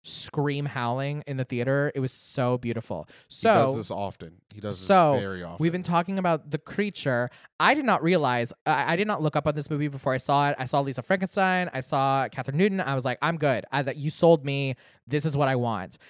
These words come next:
Speaker 1: I saw eighties vibes. I was like, "This is, movie was made for
Speaker 2: Yeah.
Speaker 1: me." Uh, so I go and see it, and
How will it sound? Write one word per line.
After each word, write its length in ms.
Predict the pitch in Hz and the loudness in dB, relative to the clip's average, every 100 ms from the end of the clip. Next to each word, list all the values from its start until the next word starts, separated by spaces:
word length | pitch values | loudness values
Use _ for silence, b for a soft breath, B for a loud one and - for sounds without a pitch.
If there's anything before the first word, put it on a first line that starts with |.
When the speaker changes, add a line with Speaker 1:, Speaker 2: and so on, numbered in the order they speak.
| B B | B B
Speaker 1:
I 100 | 139 | -2
saw 160 | 143 | 0
eighties 300 | 120 123 117 | 0 -2 -6
vibes. 440 | 123 175 170 165 156 | 2 4 6 6 4
I 40 | 147 | -2
was 120 | 135 | -2
like, 160 | 131 127 | -2 -2
"This 160 | 156 | -2
is, 120 | 170 147 | -2 -2
movie 280 | 151 143 139 | 0 0 0
was 200 | 131 - | -4 -8
made 260 | 123 110 | -8 -8
for 240 | - 123 113 | -6 -4 -2
Speaker 2:
Yeah. 100 | 143 | -4
Speaker 1:
me." 120 | 76 - B B B _ | -6 -20 B B B _
Uh, 340 | 170 156 151 143 | 2 4 4 4
so 160 | - | 4
I 80 | 165 | 4
go 160 | 180 214 | 4 2
and 100 | 190 | 2
see 140 | 220 | 2
it, 240 | 175 160 - | 2 2 0
and 560 | 175 175 170 165 160 | 0 2 0 0 -2